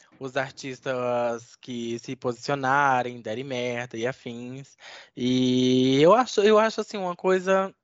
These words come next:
plausível, né? A gente tá num país que a gente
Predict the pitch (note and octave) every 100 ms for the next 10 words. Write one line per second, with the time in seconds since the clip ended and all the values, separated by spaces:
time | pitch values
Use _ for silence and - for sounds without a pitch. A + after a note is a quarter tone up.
0 | _ F3+ G3+ F#3 F3 C#3 A#2+ A#2+ C3+ D3+
1 | - C3+ C3+ C#3 - D3+ D#3+ D#3+ D3+ D#3
2 | E3+ E3+ E3 - E3+ D#3+